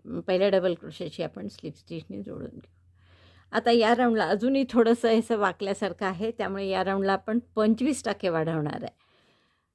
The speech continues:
अ, सॉरी, पंचवीस नाही, <laughs> पंधरा टाके वाढवणार आहे,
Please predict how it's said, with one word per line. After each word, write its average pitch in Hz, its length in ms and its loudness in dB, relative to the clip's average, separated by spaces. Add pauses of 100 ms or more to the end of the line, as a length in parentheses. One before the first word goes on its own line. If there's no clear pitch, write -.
(1000)
अ, 208 120 -2
सॉरी, 196 240 2 (200)
पंचवीस 208 400 0
नाही, 277 160 6
<laughs> - 260 -6
पंधरा 220 360 4
टाके 190 300 0
वाढवणार 165 480 -4
आहे, 156 80 -8